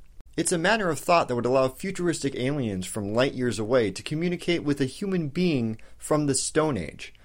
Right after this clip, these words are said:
More than any other, it's a language that announces to the universe, "There is someone here who can think." So long as you can think, and count, regardless of what you've heard, you don't suck at math.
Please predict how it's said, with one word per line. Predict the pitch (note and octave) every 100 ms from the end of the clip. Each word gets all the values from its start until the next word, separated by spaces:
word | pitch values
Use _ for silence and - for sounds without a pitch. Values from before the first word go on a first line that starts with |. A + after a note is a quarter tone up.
| - -
More | - F#3+
than | F#3+ F#3
any | B3+ B3
other, | A3+ D3+ G2+ -
it's | C3+
a | C#3
language | D3+ F#3 D3+ A2+ -
that | A#2
announces | A2+ A2+ C#3 D3+ D3 C#3+
to | B2
the | A#2
universe, | B2+ C#3+ G2 F2+ D#2+ - - -
"There | C#3 C#3
is | C3+
someone | - G3 F#3+ F#3
here | E3 C#3 F#3+ D3+ F2+ E2+ -
who | - B2+
can | - G#2
think." | F#2 - A2+ - - - - -
So | - D#3
long | E3 A3 A3
as | D#3+ B2+
you | G#3+
can | F#3 A#2+
think, | - E2 C#2 - - - - -
and | A2 G#2+ F#2
count, | - G2+ - - - - - - -
regardless | C#3 D#3 A#3 A#3+ A3+
of | G3 -
what | -
you've | C#3+ -
heard, | - E3+ G#2 E2+ - - -
you | B2 F3+
don't | D3+ - F3+ D3+ G#2 -
suck | - - A#2+ -
at | -
math. | G2 D#2+ - -